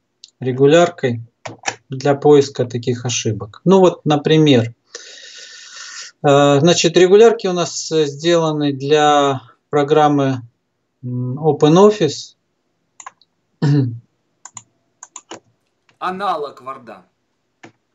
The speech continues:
Speaker 1: Да, бесплатный аналог Word,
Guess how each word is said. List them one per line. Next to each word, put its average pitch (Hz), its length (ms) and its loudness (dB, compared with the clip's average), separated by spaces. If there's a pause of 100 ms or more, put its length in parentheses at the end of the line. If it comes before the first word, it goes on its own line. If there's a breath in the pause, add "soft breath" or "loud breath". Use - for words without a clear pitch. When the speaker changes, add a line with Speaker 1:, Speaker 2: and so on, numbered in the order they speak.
(1040)
Speaker 1:
Да, 147 200 0
бесплатный 131 720 -2
аналог 117 440 0
Word, 156 400 2